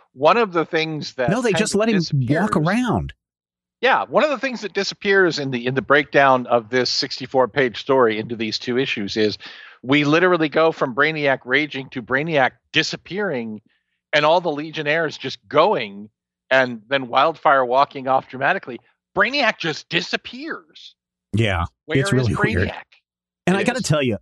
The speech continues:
Speaker 2: so maybe it would be nice. I, I don't know if anyone out there has the original script to this. I would be fascinated to read the incre-, the, the Jim Starlin huge arc that he wrote for this, including the stuff that's all taken out,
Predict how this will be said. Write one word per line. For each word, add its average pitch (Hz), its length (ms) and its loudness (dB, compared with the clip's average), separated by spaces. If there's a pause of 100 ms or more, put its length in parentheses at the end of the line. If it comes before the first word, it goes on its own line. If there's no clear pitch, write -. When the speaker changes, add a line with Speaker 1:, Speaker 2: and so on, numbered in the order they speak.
Speaker 2:
so 151 380 0
maybe 165 600 2
it - 140 0
would 226 140 0
be 165 100 2
nice. 127 500 2
I, 127 160 2
I 143 100 2
don't 143 180 2
know 123 100 4
if 107 100 -4
anyone 110 280 2
out 101 180 2
there 85 220 0 (460)
has 131 400 2
the 107 480 2 (300)
original 101 400 2
script - 600 -2 (160)
to 151 60 4
this. 139 300 0 (200)
I 180 160 2
would 165 160 2
be 123 120 2
fascinated 107 840 2 (340)
to 131 100 2
read 123 340 2
the 113 140 4
incre-, 117 440 0
the, 101 420 2
the 95 160 2
Jim 117 220 2
Starlin 107 680 2 (420)
huge 143 240 2 (100)
arc 101 240 0
that 104 140 2
he 110 100 2
wrote 101 260 0
for 92 120 0
this, - 280 -4
including 156 520 0
the 123 60 2
stuff - 300 0
that's - 260 0
all 110 220 2
taken 104 320 -2
out, 87 380 -2